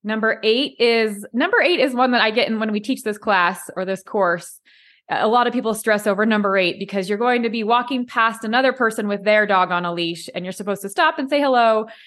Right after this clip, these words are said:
and then keep walking, and your dog's supposed to be totally chill about it. But don't worry, you guys, if that's the one that you're worried about, we do help you through that one. Number nine is,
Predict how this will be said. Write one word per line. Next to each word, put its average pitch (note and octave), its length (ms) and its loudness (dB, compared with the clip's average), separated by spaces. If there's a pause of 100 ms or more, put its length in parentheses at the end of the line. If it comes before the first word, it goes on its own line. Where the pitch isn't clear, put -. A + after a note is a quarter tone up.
(200)
and G3 200 0
then G3+ 240 2
keep A#3 240 -4
walking, G3 520 0
and F#3+ 140 -4
your F3+ 100 -2
dog's F#3 260 0
supposed F#3 320 -4
to F3+ 60 -8
be E3+ 140 -6
totally F#3+ 420 -4
chill D#3+ 260 -4
about D3+ 280 -2
it. - 100 -2
But G3+ 120 -2
don't C#4+ 200 2
worry, C#4+ 200 0
you C4 100 2
guys, A3+ 320 2
if G#3 160 0
that's B3 340 0
the A#3 120 -4
one A3+ 180 2
that G#3+ 120 -4
you're G3 120 -2
worried F#3+ 280 -2
about, E3+ 440 2 (480)
we G#3 140 0
do A3 160 0
help G#3 260 2
you G3+ 140 0
through G3+ 240 -2
that F3 240 2
one. E3+ 400 0 (200)
Number G#3+ 300 0
nine A3+ 540 2 (480)
is, F#3+ 640 0